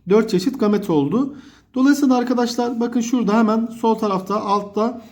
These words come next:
bir tane soru yazmışız. Büyük A küçük A, büyük B küçük B. Ee, dolayısıyla da arkadaşlar şöyle yapalım.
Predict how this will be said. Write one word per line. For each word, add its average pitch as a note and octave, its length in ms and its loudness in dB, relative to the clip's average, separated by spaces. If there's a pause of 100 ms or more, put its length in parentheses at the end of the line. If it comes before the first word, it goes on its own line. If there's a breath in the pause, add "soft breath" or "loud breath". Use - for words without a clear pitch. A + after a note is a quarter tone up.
(180 loud breath)
bir A3+ 60 -6
tane G#3+ 260 0
soru F#3+ 180 0
yazmışız. E3+ 600 0 (340 loud breath)
Büyük A3 260 0
A F#3+ 180 -2
küçük - 280 -12
A, G3 340 -2 (280 loud breath)
büyük G#3 280 -2
B G3+ 160 0
küçük - 360 -12
B. F3+ 300 0 (400 loud breath)
Ee, D3+ 60 -4 (400)
dolayısıyla G3 440 0
da F3 40 0
arkadaşlar F3+ 560 -4 (320 loud breath)
şöyle F#3 320 2
yapalım. E3+ 480 -2